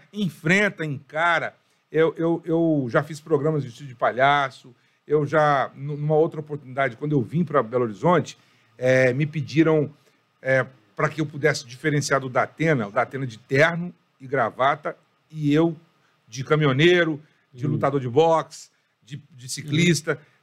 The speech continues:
Speaker 2: Uhum.
Speaker 1: no, na, na mesma propaganda, o Datena de cá e de cá. Eu, eu achei isso do caralho porque, assim, você se diferencia.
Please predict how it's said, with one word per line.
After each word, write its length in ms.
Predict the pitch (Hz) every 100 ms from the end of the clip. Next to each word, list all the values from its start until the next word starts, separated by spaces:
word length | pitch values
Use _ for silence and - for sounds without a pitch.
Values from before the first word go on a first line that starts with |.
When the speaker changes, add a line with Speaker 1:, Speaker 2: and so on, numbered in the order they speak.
| -
Speaker 2:
Uhum. 80 |
Speaker 1:
no, 260 | 139 147 151 143
na, 200 | 143 147
na 180 | 135 139
mesma 360 | 139 175 156 160
propaganda, 480 | 160 151 131 120
o 20 | 120
Datena 320 | 143 151 147
de 80 | 131
cá 160 | 156
e 60 | 165
de 60 | 131
cá. 160 | 117 - _ _ _ _
Eu, 180 | 170 180 175
eu 80 |
achei 220 | 175 - 185
isso 120 | 139
do 60 | -
caralho 260 | 170 180
porque, 240 | 151 165 185
assim, 180 | 156 151
você 240 | 143 -
se 100 | 131
diferencia. 680 | 147 151 190 185 - 180 165